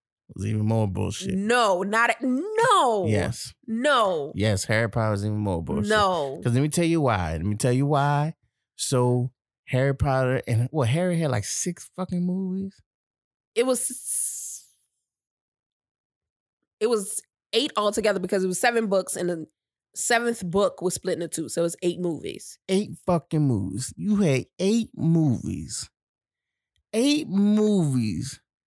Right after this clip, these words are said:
Speaker 1: to get your shit together, Harry.
Speaker 2: No.
Speaker 1: Yes. No, no, no, no, no, no, no.
Speaker 2: You
Speaker 1: No,
Speaker 2: can be
Speaker 1: no.
Speaker 2: mad at Harry, but it's not a
Speaker 1: No.
Speaker 2: disappointing ending.
Speaker 1: It is a disappointing
Speaker 2: It's
Speaker 1: ending. Yes,
Speaker 2: not.
Speaker 1: it is.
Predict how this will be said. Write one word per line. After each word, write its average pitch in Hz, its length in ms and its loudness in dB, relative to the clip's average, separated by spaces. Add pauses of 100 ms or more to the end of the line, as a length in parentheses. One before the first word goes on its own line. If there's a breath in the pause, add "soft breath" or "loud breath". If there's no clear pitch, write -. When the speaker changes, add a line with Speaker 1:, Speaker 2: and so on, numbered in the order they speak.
(140)
Speaker 1:
to 151 120 0
get 151 360 -2
your 160 120 0
shit - 300 -2
together, 110 400 0
Harry. 104 200 2
Speaker 2:
No. 277 800 4
Speaker 1:
Yes. 143 240 4
No, 208 160 2
no, 202 160 2
no, 175 140 2
no, 151 100 2
no, 139 160 2
no, 127 120 2
no. 120 80 2
Speaker 2:
You - 80 4
Speaker 1:
No, - 60 4
Speaker 2:
can 440 80 4
be 403 100 4
Speaker 1:
no. 381 60 2
Speaker 2:
mad 285 240 4
at 254 60 2
Harry, 233 260 4
but 202 160 2
it's 208 120 0
not 233 200 4
a 220 40 4
Speaker 1:
No. 214 60 4
Speaker 2:
disappointing 190 520 0
ending. 156 400 -10 (180)
Speaker 1:
It 240 200 -2
is 302 220 4
a 269 60 2
disappointing 202 680 2
Speaker 2:
It's - 120 4
Speaker 1:
ending. 571 40 4
Yes, 508 500 4
Speaker 2:
not. 202 60 4
Speaker 1:
it 208 120 2
is. 214 440 0